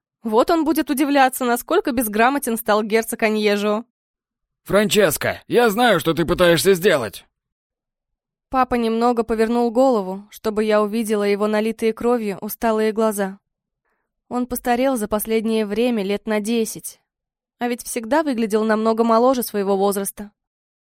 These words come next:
Speaker 1: Отец всегда казался мне сильным, смелым и самым справедливым человеком на свете.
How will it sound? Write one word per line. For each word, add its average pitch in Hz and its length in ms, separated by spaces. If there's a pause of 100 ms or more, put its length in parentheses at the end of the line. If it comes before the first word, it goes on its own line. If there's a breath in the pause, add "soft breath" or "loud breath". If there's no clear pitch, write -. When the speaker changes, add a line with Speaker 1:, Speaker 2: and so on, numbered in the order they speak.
(140)
Speaker 1:
Отец 240 320
всегда 233 340
казался 220 440
мне 226 220
сильным, 214 680
смелым 240 600 (140)
и 247 60
самым 262 340
справедливым 247 640
человеком 214 440
на 220 120
свете. 208 420